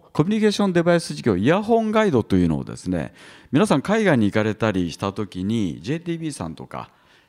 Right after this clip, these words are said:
旅行で、例えばトレビの泉とかイタリアのですね、行った時にもううるさくて聞こえないんですよね。ところがイヤホンガイドつけてるとよくわかると、説明が。もう一人ずつ耳にこうイヤホンさしていただいて、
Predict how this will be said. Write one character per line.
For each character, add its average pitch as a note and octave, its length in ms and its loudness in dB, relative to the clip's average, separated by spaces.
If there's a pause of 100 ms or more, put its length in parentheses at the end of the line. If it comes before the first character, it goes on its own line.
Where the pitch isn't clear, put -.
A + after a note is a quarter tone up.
(100)
旅 A2+ 140 2
行 C#3+ 340 2
で、 C3+ 360 2 (160)
例 F3+ 80 0
え E3 40 0
ば F2 240 0 (260)
ト D3+ 120 4
レ D3+ 120 6
ビ A2+ 100 2
の F#2 100 4
泉 F2 320 0
と D2 120 -6
か C#2+ 80 -4
イ D2 80 -4
タ F2+ 120 -4
リ F2 100 -2
ア E2+ 60 -2
の D2+ 180 -6
で A#1 60 -18
す - 100 -16
ね、 B1 120 -10
行 - 60 -18
っ - 40 -18
た C#3+ 120 -4
時 C#3 100 -4
に G#2 80 0
も A2 180 0
う G2+ 60 -4
う A#2 40 -4
る E3+ 60 -4
さ E3+ 160 -8
く - 60 -18
て E2+ 100 -10
聞 - 140 -14
こ B2+ 160 0
え F3+ 60 2
な F#3 100 0
い D#3+ 60 -4
ん A2 40 -4
で D2 80 -8
す - 80 -14
よ - 100 -10
ね。 F2+ 160 -4 (360)
と - 80 -20
こ F3 80 -8
ろ D3 80 -2
が A#2+ 60 -2
イ - 20 0
ヤ C#3+ 100 4
ホ D#3 140 2
ン D#3 40 2
ガ D#3+ 120 2
イ D3 40 0
ド B2+ 100 -2
つ - 80 -14
け B2+ 100 -4
て A#2 120 -4
る A#2 120 -4
と - 340 -4 (220)
よ B2 100 -4
く - 220 -10 (280)
わ A#2+ 100 -14
か A2 140 -6
る F2 60 -6
と、 - 140 -18
説 - 300 -14
明 G#1 180 -10
が。 - 140 -20 (1160)
も G2 100 -10
う - 40 -10
一 - 160 -10
人 C3+ 80 -6
ず C3 80 -12
つ G2 180 -10
耳 G#2 260 -4
に E2+ 120 -4
こ D#2 140 -10
う C#2+ 40 -8
イ D#2+ 60 -8
ヤ F2+ 80 -4
ホ F#2+ 100 -6
ン D#2+ 80 -6
さ E2 160 -4
し - 80 -8
て A#1 100 -4
い A1+ 60 -4
た A1+ 160 -8
だ A1 140 -10
い G1+ 60 -12
て、 - 240 -16